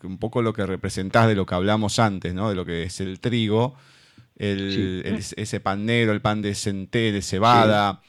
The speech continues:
Speaker 2: Sí, de,
Speaker 1: eh, que
Speaker 2: exacto.
Speaker 1: era lo que se podía conseguir, no era la misma calidad, no era nada, pero era lo,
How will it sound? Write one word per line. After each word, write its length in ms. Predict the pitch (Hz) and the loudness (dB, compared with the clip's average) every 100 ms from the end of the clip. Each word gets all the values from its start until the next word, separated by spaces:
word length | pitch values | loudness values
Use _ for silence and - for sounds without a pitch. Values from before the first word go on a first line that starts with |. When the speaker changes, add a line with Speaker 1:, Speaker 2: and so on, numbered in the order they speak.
| - | -18
Speaker 2:
Sí, 140 | 123 | -8
de, 100 | - | -4
Speaker 1:
eh, 380 | 107 107 104 101 | -2 0 0 0
que 120 | 117 | 2
Speaker 2:
exacto. 0 | |
Speaker 1:
era 200 | 127 156 | 4 6
lo 180 | 131 113 | 6 2
que 340 | - 104 101 101 | 0 0 0 -2
se 300 | - 104 98 | -4 -4 -4
podía 280 | 98 123 131 | -2 0 0
conseguir, 380 | 110 101 127 123 | -2 0 -2 0
no 100 | 110 | 4
era 140 | 120 | 4
la 120 | 110 | 2
misma 320 | 104 117 113 107 | 0 0 0 0
calidad, 300 | 104 117 117 | 0 0 -2
no 80 | 113 | -2
era 120 | 113 | -2
nada, 240 | 120 170 | 0 0
pero 160 | 110 101 | 0 0
era 120 | 107 | 0
lo, 360 | 95 87 78 | 0 -2 -4